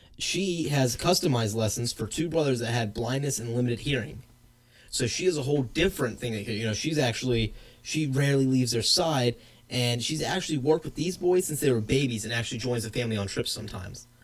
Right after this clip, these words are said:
So she's basically, you know, like, their life teacher, essentially. You know, she's helped them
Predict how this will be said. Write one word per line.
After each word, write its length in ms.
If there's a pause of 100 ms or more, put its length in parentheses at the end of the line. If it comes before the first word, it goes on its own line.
(240)
So 160
she's 240
basically, 480
you 100
know, 160
like, 200
their 600 (560)
life 400
teacher, 380
essentially. 520
You 40
know, 140
she's 220
helped 200
them 300